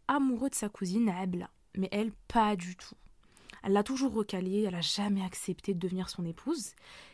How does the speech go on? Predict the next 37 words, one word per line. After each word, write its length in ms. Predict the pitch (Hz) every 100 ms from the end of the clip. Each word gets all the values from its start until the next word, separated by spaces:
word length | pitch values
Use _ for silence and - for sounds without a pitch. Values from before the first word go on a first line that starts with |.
| -
Et 320 | 269 320 359 -
la 140 | 226
biographie 500 | 220 311 254 240 -
de 60 | -
ce 100 | 240
poète, 500 | - 220 403 - - - _ _ _ _ _ _ - -
elle 120 | 220
a 80 | 220
donné 260 | 247 262
lieu 140 | 240 330 -
à 40 |
la 120 | 220
constitution 840 | 208 - 311 - 285 240 - 277 320 320
d'une 260 | 202 226 220
geste 340 | 254 285 -
célèbre, 600 | - - 359 247 240 - -
très 220 | - 330
célèbre, 460 | - 220 220 240 - - - - -
dans 80 | 226
lequel 260 | 226 339 370
on 100 | 247
apprend 300 | 214 - 381 453 -
que 100 | -
le 60 |
poète, 420 | 220 247 359 - -
il 80 |
a 60 | 214
finalement 420 | - 370 330 349
réussi 300 | 311 233 -
à 20 |
obtenir 300 | 320 247 294
la 80 | 247
main 280 | 208 254 339
de 220 | 247 202 196
sa 140 | - 330
cousine, 460 | - 208 190 254 190
Abla. 300 | 180 175 170